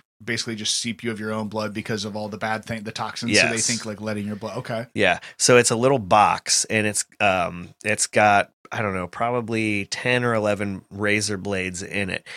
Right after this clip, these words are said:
Speaker 2: And it's got this little trigger that you pull back and the razor blades will, like, contract, and then it's got a little button that you hit, and those razor blades will all come through and cut you.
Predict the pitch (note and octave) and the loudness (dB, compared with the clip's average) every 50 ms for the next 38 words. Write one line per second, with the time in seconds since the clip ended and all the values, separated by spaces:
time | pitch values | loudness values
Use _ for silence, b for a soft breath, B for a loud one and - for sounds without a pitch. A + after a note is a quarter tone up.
0 | B B B B - G#2 G#2+ G#2 - - B2 A#2+ - A#2+ A2 - B2 A2+ F2 - | B B B B 0 0 0 2 4 4 4 4 4 2 0 0 0 0 2 2
1 | - - - C3+ C#3 A#2+ A#2 G#2 G#2 G2+ G2 F2+ F2+ G2+ G2 - - - - A#2 | 0 2 4 4 4 4 4 2 2 2 0 -2 -4 -6 -8 -8 -6 -2 0 0
2 | G#2+ F#2+ E2+ G#2+ G#2+ A2 G#2 F#2 - - G2+ F#2+ F#2+ F#2+ G2 F#2+ F#2 G2+ G#2 A2+ | 0 0 2 4 6 6 6 6 2 -2 -6 -6 -4 -4 -4 -2 0 0 0 0
3 | A2 A2+ A2 F#2 G#2 A2 G#2 G#2 G2 F2+ - G#2 G2+ F#2+ G2 F#2 F2+ F2+ - - | 0 -2 -4 -2 2 2 2 2 0 -2 -4 -4 -2 0 0 0 0 -2 -4 -8
4 | B B B B _ _ _ _ _ _ _ - - G#2 F#2+ F2+ - - A2 G2 | B B B B _ _ _ _ _ _ _ -4 -4 -2 0 0 0 2 4 4
5 | G2+ A2+ A#2+ A#2+ - - - A2 G#2+ A2+ A2 G#2 A2 G#2+ - - A2+ G#2+ G#2 G#2 | 6 6 4 2 -2 -6 -4 -2 2 2 2 2 2 0 0 2 2 2 2 2
6 | G#2 G2 F#2+ F2+ F2+ G2+ A2 A#2 F#2 F#2 G2+ G2+ G2+ - F#2 F#2 F2+ F#2 - - | 0 -2 -2 -4 0 2 4 4 4 0 -2 -4 -4 -4 -6 -8 -8 -8 -4 0
7 | - C#3 B2+ - - B B B B B B F#2+ G#2 G#2+ G#2 G#2 F#2 G2 A2+ A#2+ | 4 4 4 4 2 B B B B B B -4 0 0 0 0 0 2 4 4
8 | A#2+ A#2+ A2 A2 G2+ F2 G#2 G2 F#2+ F#2 F#2 G2 - - G#2 G#2 G#2 - - - | 4 4 2 -2 -2 -2 0 -2 -2 -2 -4 -6 -2 0 0 0 0 -2 -4 -4
9 | - A#2+ G#2+ G2+ - - A2 A#2 A2 G#2 G2 F#2 F2 - - B2+ A#2 - F#2+ F#2+ | -2 -2 -2 -2 -6 -2 0 2 2 2 0 -2 -4 2 4 4 4 4 2 -4
10 | F#2 F2 E2+ - | -6 -6 -6 -8